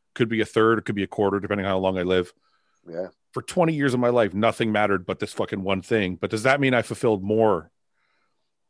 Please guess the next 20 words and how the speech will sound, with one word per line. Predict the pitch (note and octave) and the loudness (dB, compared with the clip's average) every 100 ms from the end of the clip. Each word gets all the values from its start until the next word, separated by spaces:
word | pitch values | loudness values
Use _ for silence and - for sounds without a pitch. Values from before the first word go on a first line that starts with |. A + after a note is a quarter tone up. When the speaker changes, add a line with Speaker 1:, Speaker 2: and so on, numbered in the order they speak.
| _ | _
Speaker 1:
I'm | B2 C3 | 2 6
more | D3 E3 | 6 6
Speaker 2:
Um, | E3 | 4
Speaker 1:
fulfilled | E3 E3+ E3 | 2 4 4
because | B2+ B2+ | 2 0
I | B2+ | 0
know | C3 | 2
what | C3 | 2
it | B2+ | 0
feels | B2 A2+ | -2 -2
like | A2 G#2+ | -2 -4
to | |
go | G#2+ G#2+ | -4 -2
all | A2 A2+ A2+ | 0 0 2
the | A2 | 0
way | G#2+ | -4
to | G#2 | -6
the | G2 | -8
end | G#2 | -6
of | G#2 | -4